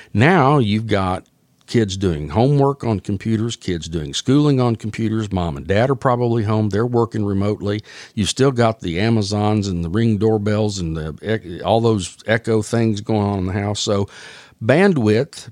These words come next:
and wireless speed have become very important because there's a new stress. Maybe we need to change the way we do that diagnosis to more closely align with what the market's doing now.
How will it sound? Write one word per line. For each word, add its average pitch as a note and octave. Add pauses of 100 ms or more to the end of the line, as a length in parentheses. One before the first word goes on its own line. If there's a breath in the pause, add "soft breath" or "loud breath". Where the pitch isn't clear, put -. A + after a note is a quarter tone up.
(120)
and G2
wireless A#2+
speed C3+
have A2
become A2
very G#2+
important A#2+
because G#2
there's A2+
a A2+
new F#2+
stress. E3+
Maybe D#2+
we C3+
need A2+
to B2+
change G2+
the A2+
way F2
we F#2+
do G2
that G2+
diagnosis A#2
to G#2+
more G2+
closely A#2+
align F2
with A2
what F2+
the G2
market's F#2
doing F2
now. F3+